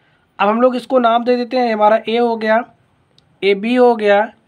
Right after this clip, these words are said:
इसको हमने नाम सी दिया है। यहाँ पे जो हमारा जहाज है वो समझिए सी है, और यहाँ पे क्या है, डी है। नेक्स्ट हमसे कहा जा रहा है जहाज़ों के बीच की दूरी ज्ञात कीजिए। एक जहाज ए है, दूसरा ए है, तो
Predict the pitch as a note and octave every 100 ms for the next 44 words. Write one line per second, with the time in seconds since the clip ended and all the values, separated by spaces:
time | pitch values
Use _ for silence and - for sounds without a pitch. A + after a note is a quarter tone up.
0 | _ _ _ G3+ G3+ - A#3+ A#3 A3+ G#3+
1 | G3+ G3 G3+ D3+ C3 B2+ F#3 G3 G#3+ B3+
2 | A#3+ A3 A3+ A3+ G#3 F#3 A#3 C4+ A#3+ G#3+
3 | A3 A#3 A#3 G3 D3 F#2+ _ _ _ _
4 | _ _ _ - E3 F#3 F#3+ G3+ A3 A3
5 | G#3 A#3+ D#3 A2+ G#2+ - - _ _ _
6 | _ _ _ _ _ _ _ _ - F#3+
7 | B3 - - _ _ - _ - F#3+ G3
8 | C4+ C#4 C4+ A3+ B3+ B3+ B3 B3 A#3+ B3
9 | D#4 - _ _ _ _ E3+ F#3+ G3 G#3+
10 | G#3+ C4 C4+ C#4 A#3+ B3 - C4 A#3 A#3
11 | B3 G#3 F#3 - D#3+ B2+ A2 G#2+ _ _
12 | _ _ _ - G#3 G#3+ A#3 A3 A#3+ B3
13 | B3 A#3+ C4 A#3 A3+ B3 B3+ B3 B3 A#3
14 | B3+ D4